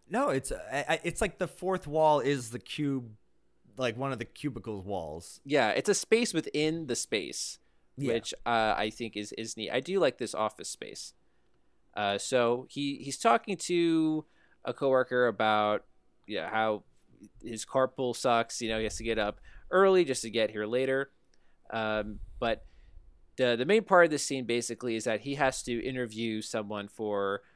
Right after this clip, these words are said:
Speaker 2: an opening in the cosmetics department, and this is where Mimi enters. Mi-,
Speaker 1: Bobek.
Speaker 2: Mimi, yeah,
Speaker 1: Mimi
Speaker 2: Mimi
Speaker 1: Bobek, yeah.
Speaker 2: Yeah, <laughs> Mimi Bobek enters, and, uh, you know, it's at first, um, sort of an awkward interview,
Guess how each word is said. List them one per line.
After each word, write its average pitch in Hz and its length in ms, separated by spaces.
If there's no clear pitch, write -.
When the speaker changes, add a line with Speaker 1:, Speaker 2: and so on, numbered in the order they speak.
Speaker 2:
an 104 100
opening 117 360
in 101 180
the 98 120
cosmetics 170 640
department, 80 520
and 110 240
this - 220
is 156 380
where 117 460
Mimi 127 420
enters. 107 360
Mi-, 127 100
Speaker 1:
Bobek. 101 320
Speaker 2:
Mimi, 160 260
yeah, 117 140
Speaker 1:
Mimi 131 140
Speaker 2:
Mimi 156 180
Speaker 1:
Bobek, 123 380
yeah. 139 540
Speaker 2:
Yeah, 139 320
<laughs> - 200
Mimi 175 260
Bobek 147 460
enters, 107 580
and, 113 640
uh, 113 340
you 175 120
know, 143 200
it's - 400
at 120 180
first, - 540
um, 101 520
sort - 140
of 107 80
an 113 100
awkward 110 420
interview, 107 600